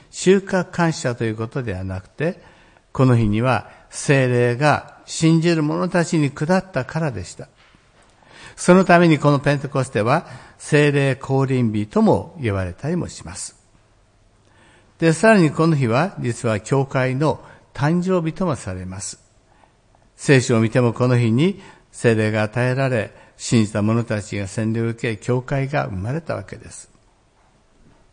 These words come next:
教会ではイエス・キリストの誕生を祝うクリスマス、そしてキリストの復活を祝うイースター、聖霊が与えられたこのペンテコステ、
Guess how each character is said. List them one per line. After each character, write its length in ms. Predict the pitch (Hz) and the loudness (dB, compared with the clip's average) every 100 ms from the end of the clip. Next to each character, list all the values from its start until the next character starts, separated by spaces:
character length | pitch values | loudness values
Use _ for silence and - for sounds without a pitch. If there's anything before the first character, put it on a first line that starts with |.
| _ _ _ _ _ _ _ _ - _ _ _ - | _ _ _ _ _ _ _ _ -20 _ _ _ 0
教 200 | - 202 | 4 6
会 180 | 214 196 | 6 4
で 80 | |
は 320 | 156 127 - - | 4 4 0 -4
イ 120 | 135 | 0
エ 80 | 175 | 0
ス・ 100 | 170 | -2
キ 80 | 135 | -4
リ 100 | 120 | -4
ス 60 | |
ト 100 | 127 | -2
の 120 | 117 | -2
誕 340 | 107 120 110 107 | -2 -2 -2 -2
生 80 | 110 | -2
を 140 | 104 | -2
祝 260 | 104 131 107 | 0 0 -2
う 80 | |
ク 200 | 92 - | -4 -6
リ 100 | 104 | -4
ス 160 | 98 - | -4 -8
マ 100 | 92 | -12
ス、 220 | - - _ _ _ _ _ _ - - | -14 -18 _ _ _ _ _ _ -20 -8
そ 160 | - | -2
し 60 | 170 | 0
て 160 | 160 127 | 2 0
キ 140 | 139 | 0
リ 100 | 135 | 0
ス 120 | 123 | 0
ト 100 | 131 | -2
の 100 | 127 | -2
復 160 | 113 - | -2 -4
活 320 | 131 117 - | -4 -4 -2
を 100 | 117 | -2
祝 400 | 113 110 120 135 | -2 -2 -2 -2
う 120 | 175 - | -4 -8
イ 220 | 110 123 | -8 -8
ー 20 | 123 | -8
ス 180 | - | -12
タ 100 | - | -18
ー、 60 | - _ _ _ _ _ _ _ _ _ _ _ _ _ - | -20 _ _ _ _ _ _ _ _ _ _ _ _ _ 0
聖 160 | 143 | 4
霊 220 | 120 113 110 | 4 4 2
が 140 | 113 | 0
与 300 | 110 131 131 | -2 -2 -2
え 20 | |
ら 140 | 139 147 | -2 -2
れ 60 | |
た 200 | 143 107 | -2 -4
こ 80 | 107 | -2
の 120 | 101 | -4
ペ 200 | 98 120 | -4 -6
ン 60 | 113 | -6
テ 180 | - 104 | -8 -8
コ 160 | 107 | -8
ス 100 | - | -8
テ、 160 | - | -12